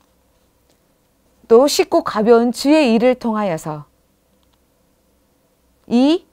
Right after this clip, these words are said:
복음을 온전하게 누리고 회복시키는 복음 인생이 되게 하여 주시옵소서.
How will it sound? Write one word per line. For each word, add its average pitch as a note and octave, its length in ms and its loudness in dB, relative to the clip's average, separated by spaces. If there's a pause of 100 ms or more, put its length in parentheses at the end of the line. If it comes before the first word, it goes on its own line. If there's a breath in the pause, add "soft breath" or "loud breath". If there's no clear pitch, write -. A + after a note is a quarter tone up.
(320)
복음을 F3+ 440 -2
온전하게 C4+ 720 -2
누리고 F#3+ 720 -4 (340)
회복시키는 A#3+ 640 -4 (240)
복음 A#3 320 2
인생이 G3+ 540 -4
되게 D#3 240 -6
하여 D#3+ 380 -2
주시옵소서. D3 880 -10